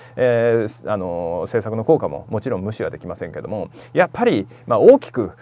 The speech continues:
えー、貢献してるのはバーナンキさんのですね、量的緩和なのではないかなというふうにね、まあ、多くの方は思ってますし、私もそういうふうに考えております。で、えー、その、あ、後にですね、ジャネット・イエレンさん、まあ、現議長ですけどね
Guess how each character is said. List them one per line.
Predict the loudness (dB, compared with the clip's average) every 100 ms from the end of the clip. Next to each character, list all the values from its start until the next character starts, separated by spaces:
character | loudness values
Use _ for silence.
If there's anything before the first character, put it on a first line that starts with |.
| -6
え | -4
ー、 | -2
貢 | -2 -2
献 | -2
し | -4
て | -6
る | -6
の | -8
は | -12 -10
バ | -2 -2
ー |
ナ | -2
ン | -8
キ | -8
さ |
ん | -12
の | -10
で | -12
す | -8
ね、 | -8
量 | -4 -4
的 | -4 -10 -16 _
緩 | -10 -8 -6
和 |
な | -6
の | -8 -12 -16 -14
で | -14
は | -12
な | -14
い |
か | -12
な | -16 -16 -20 -20 -18 -4
と |
い | 0 0 -2
う |
ふ | -4
う | -8
に | -10
ね、 | -14 -6
ま | -2
あ、 |
多 | -2 -4
く |
の | -8
方 | -4 -2
は | -2
思 | -4
っ |
て | -8
ま | -12
す | -14 -20
し、 | -12
私 | -10 -8 -6
も |
そ | -4 -6
う |
い |
う |
ふ | -8
う |
に | -12
考 | -14 -18
え | -10
て | -8
お |
り | -8
ま | -14
す。 | -20 -20 -20 -20 -20 -20 -20 _ -20 -20 -20 -20 -20 _ -20 -20 -20 -20 -20 -20 _ _ -6 4
で、 | 6 6
え | 4 4
ー、 |
そ | 2 0
の、 | 0 4
あ、 | 4 4
後 | 2 4 2
に | 0
で | -8
す | -2
ね、 | 0
ジ | 4
ャ | 4
ネ | 2
ッ | 2
ト・ | 2
イ | 4
エ | 4
レ | 2
ン |
さ | 0 -2
ん、 |
ま | -2
あ、 |
現 | 2 4 4
議 | 0
長 | 0 -2
で | -4
す |
け | -8
ど | -6
ね | -4 -4 -6